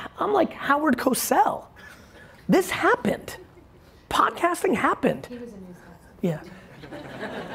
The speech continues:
Speaker 1: LinkedIn happened. Like, I've never predicted a thing in my life. I'm just not scared to execute on what's actually happening, 'cause I'm not in the business of making reports or politics my North Star.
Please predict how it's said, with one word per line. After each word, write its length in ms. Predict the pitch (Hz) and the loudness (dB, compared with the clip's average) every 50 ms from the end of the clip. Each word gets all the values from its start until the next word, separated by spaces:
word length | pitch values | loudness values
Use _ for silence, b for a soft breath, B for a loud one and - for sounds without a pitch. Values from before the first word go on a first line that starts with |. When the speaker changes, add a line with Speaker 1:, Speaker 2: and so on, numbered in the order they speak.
| - - - | -10 -2 2
Speaker 1:
LinkedIn 540 | 202 233 320 359 403 392 - 392 403 359 302 | 4 6 6 6 4 2 2 2 4 4 2
happened. 560 | - 311 359 427 - - 180 - - - - - - _ - - - - - - - - - | 2 0 -2 -2 -2 -2 -6 -6 -6 -14 -20 -20 -20 _ -20 -20 -20 -20 -20 -20 -20 -8 0
Like, 180 | 220 208 220 | 0 2 4
I've 160 | 233 294 - - | 4 2 2 2
never 180 | - - 349 | -2 0 0
predicted 400 | - - 277 220 302 - - 302 | 2 2 4 2 2 2 2 0
a 40 | 277 | 2
thing 180 | - 294 294 285 | 2 4 4 4
in 60 | 277 | 6
my 120 | 262 254 | 6 4
life. 440 | 240 247 277 285 190 - - - - b b b b b b b - - | 4 4 2 0 -2 -4 -6 -10 -16 b b b b b b b -4 2
I'm 160 | 214 226 233 | 2 2 4
just 180 | 220 294 233 - | 2 0 2 2
not 180 | 233 226 - | 0 0 0
scared 240 | - - 247 247 - | -2 0 0 2 2
to 160 | - - - | 2 2 2
execute 440 | 233 233 - - 214 - - 208 190 | 2 0 0 -4 -4 0 2 4 4
on 80 | 185 180 | 6 4
what's 160 | 190 185 - | 4 4 4
actually 340 | 247 208 185 - - 196 165 | 2 2 2 0 -2 0 0
happening, 420 | 170 202 208 - 170 139 131 - - - - b b b b b b b | 0 0 -2 -2 -4 -8 -8 -12 -16 -20 -20 b b b b b b b
'cause 160 | - 185 170 | -2 2 2
I'm 140 | 190 202 214 | 4 4 4
not 140 | 220 214 247 | 4 2 2
in 60 | 214 | 2
the 60 | 196 | 2
business 360 | 165 175 214 202 214 190 - - | 2 2 2 2 2 -2 -2 0
of 80 | 170 | 0
making 380 | 165 175 185 185 185 190 180 165 | 0 2 0 0 0 0 -2 0
reports 760 | 160 160 - - - - 233 226 180 156 - - - - - b b b b b | 0 -2 -4 -6 -4 0 2 2 2 0 -6 -14 -14 -14 -16 b b b b b
or 100 | b 185 | b -2
politics 640 | - - - - 208 190 180 170 - 160 147 - - | 0 0 2 2 2 2 2 0 -2 -6 -6 -6 -8
my 160 | 185 175 170 | -8 -6 -4
North 240 | 160 160 160 156 151 | -4 -4 -4 -4 -6
Star. 380 | - - - 175 156 - - | -8 -6 -6 -4 -4 -6 -10